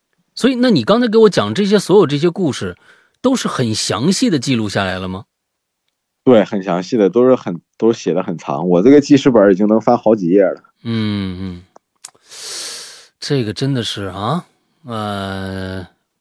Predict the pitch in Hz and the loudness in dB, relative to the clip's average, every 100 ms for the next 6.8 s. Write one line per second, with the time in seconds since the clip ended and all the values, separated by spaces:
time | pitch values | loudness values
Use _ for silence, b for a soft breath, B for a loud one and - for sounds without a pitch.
0 | _ - 202 226 165 120 104 123 110 104 | _ -6 2 4 4 2 -2 -4 -4 -2
1 | 214 175 151 - 139 127 131 143 139 110 | -2 0 -2 -2 -4 -2 -2 0 0 -2
2 | 98 113 104 - 98 101 104 104 104 101 | -4 -4 -6 -8 -8 -6 -4 -4 -4 -6
3 | - 135 110 - 95 _ _ _ _ _ | -8 -6 -6 -6 -14 _ _ _ _ _
4 | _ _ _ _ _ _ _ _ _ _ | _ _ _ _ _ _ _ _ _ _
5 | _ 117 110 107 269 233 160 190 180 185 | _ 6 6 6 4 6 4 2 -2 -2
6 | 175 143 113 117 127 107 92 | -2 -2 -2 -4 -4 -6 -8